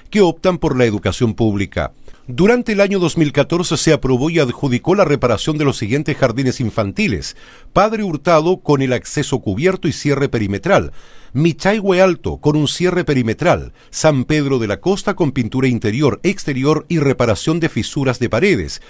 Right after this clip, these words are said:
Pepita de Oro con reparaciones generales y Estrellita de Mar con seguridad en ventanas. También está en proceso de construcción cuatro nuevos recintos educativos en esta área,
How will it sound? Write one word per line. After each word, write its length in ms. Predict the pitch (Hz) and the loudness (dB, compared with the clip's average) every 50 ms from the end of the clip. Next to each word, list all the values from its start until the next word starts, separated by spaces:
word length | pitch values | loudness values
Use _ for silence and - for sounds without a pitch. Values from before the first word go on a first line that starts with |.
| - - - | -20 -12 -4
Pepita 440 | - 143 139 - 190 - - 214 202 | 0 0 0 0 -2 0 2 2 4
de 100 | 190 190 | 4 4
Oro 300 | 202 185 131 123 147 139 - - - - | 4 4 4 2 0 -2 -4 -10 -8 -2
con 160 | - 160 165 | 0 0 2
reparaciones 640 | - 156 156 - 143 127 120 - - 151 143 139 - | 2 2 2 2 2 2 2 0 -2 -2 -2 -2 0
generales 600 | - 190 185 175 160 147 135 131 139 131 - - | 0 0 2 2 4 4 4 2 0 -2 -4 -4
y 160 | - 147 151 | -4 0 0
Estrellita 560 | 151 131 - - 135 123 117 147 190 - 214 202 | 0 0 0 0 -2 -2 -2 -2 -2 0 0 2
de 80 | 196 | 2
Mar 300 | 175 156 143 139 139 123 - - - - - | 4 4 2 2 0 -4 -8 -12 -20 -4 0
con 200 | - 160 160 151 | 2 2 2 2
seguridad 580 | - - 147 123 135 131 110 101 107 131 131 | 0 -2 -2 0 0 0 0 2 2 2 2
en 120 | 131 110 92 | 2 0 -2
ventanas. 680 | 110 101 101 - 202 190 110 78 - - - - - - - - - - - - - - | -2 -4 0 2 2 2 2 0 -6 -14 -18 -18 -20 -20 -20 -18 -18 -18 -18 -18 -2 0
También 540 | 185 196 196 160 202 233 226 226 226 - - - - - - | 2 2 2 2 0 0 0 0 -2 -6 -12 -20 -20 -4 2
está 300 | 165 170 151 143 - 202 | 2 2 4 4 2 0
en 100 | 226 214 | 0 0
proceso 500 | - 190 170 147 - - 175 175 - 190 | 2 2 2 2 2 0 -2 0 2 2
de 100 | 165 147 | 0 2
construcción 680 | - - 143 131 123 - 127 120 92 - - - 175 175 | 2 2 2 2 2 0 -2 -4 -6 -4 -2 -2 -2 -2
cuatro 420 | - - 139 180 208 - 190 185 156 | -2 0 2 2 2 2 0 -2 0
nuevos 380 | 131 135 147 147 147 156 - | 0 0 0 0 0 -2 -2
recintos 600 | - - 120 113 - - 190 208 208 - 170 - - | -2 -2 -2 -2 -2 -2 -2 -2 0 0 0 0 0
educativos 680 | 123 110 98 - 110 - - 170 170 160 165 - - | 0 0 0 -2 -2 -2 -2 -4 -2 -2 -2 -2 -2
en 80 | 117 | -2
esta 300 | 110 101 - - 135 147 | -2 -4 -2 2 2 4
área, 260 | 151 131 127 123 127 | 4 4 4 2 0